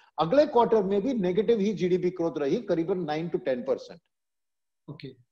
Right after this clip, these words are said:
Speaker 1: उसके अगले quarter में भी हम कह रहे हैं कि तीन, दो से तीन परसेंट negative ही रहेगी, यानी इस साल का पूरा earnings negative। फिर उसका अगले quarter में हम two to three परसेंट positive जीडीपी ग्रोथ expect कर रहे हैं।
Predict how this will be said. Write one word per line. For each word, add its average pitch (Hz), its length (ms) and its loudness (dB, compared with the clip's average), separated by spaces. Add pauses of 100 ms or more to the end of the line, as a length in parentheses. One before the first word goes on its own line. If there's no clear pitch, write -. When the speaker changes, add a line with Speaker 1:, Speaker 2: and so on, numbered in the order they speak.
(320)
Speaker 1:
उसके 262 280 2
अगले 285 280 8
quarter 247 400 6
में 233 240 2
भी 359 420 4 (260)
हम 214 260 0
कह 220 100 6
रहे 240 120 4
हैं 233 80 0
कि 349 140 2 (460)
तीन, 247 400 -2 (120)
दो 247 260 10
से 254 160 0
तीन 220 320 -2
परसेंट 208 420 0
negative 170 340 2
ही 165 80 2
रहेगी, 117 380 -2 (1000)
यानी 196 140 0
इस 208 240 2
साल 196 200 6
का 226 240 2
पूरा 202 400 4
earnings 185 280 0
negative। 160 300 0 (180)
फिर - 340 -2
उसका 190 300 4
अगले 269 360 8
quarter 185 380 4
में 277 280 0 (140)
हम 254 220 0
two 254 180 0
to 226 80 -8
three 247 120 -2
परसेंट 240 420 0
positive 202 560 0
जीडीपी 160 380 0
ग्रोथ 139 300 -4
expect - 340 -8
कर 113 60 -12
रहे - 160 -14
हैं। - 60 -16